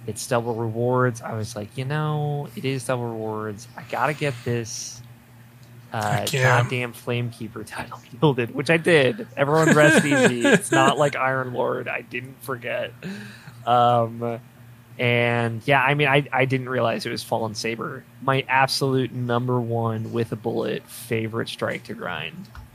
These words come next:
Speaker 2: Nice.
Speaker 1: Love, love, love grinding Fallen Saber.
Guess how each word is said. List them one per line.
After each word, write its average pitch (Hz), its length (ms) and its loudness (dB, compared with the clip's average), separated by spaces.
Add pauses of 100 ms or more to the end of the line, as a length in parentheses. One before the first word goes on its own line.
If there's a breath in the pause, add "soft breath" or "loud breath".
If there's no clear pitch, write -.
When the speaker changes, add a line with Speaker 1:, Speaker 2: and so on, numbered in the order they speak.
Speaker 2:
Nice. 113 460 4
Speaker 1:
Love, - 0 -
love, 117 220 -4 (360)
love 104 500 -6
grinding 67 380 -10 (100)
Fallen - 260 -16
Saber. - 520 -18